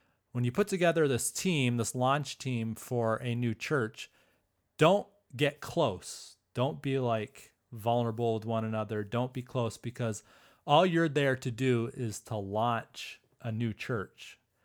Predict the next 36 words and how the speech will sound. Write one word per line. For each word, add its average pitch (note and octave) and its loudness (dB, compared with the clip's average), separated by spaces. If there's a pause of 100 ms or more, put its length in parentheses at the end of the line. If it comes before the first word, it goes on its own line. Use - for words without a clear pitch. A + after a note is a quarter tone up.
(240)
And A2 -2
once D#3 4
you D#3 4
launch C#3 4
the B2+ -4
new B2 0
church, C#3 0
then A#2+ 0 (800)
the A#2 2
whole B2+ 4 (100)
group C3 4
kinda A#2+ 0
gets A2 -4
broken A#2+ 2
up. A2 -2
So A2+ -2
you A2+ 2
don't B2+ 2
wanna B2 4
be G#2+ -2
close E3 2
to B2 -6
one G#2+ -4
another. F#2+ -8 (500)
And C3+ 0
when C#3 2
we C3+ 4
met, D#3 2
when D3 -2
we C3 0
started C3 2
meeting, C3 0
I A2+ 0
was A2+ 0
just A#2+ -4
like, A2 -4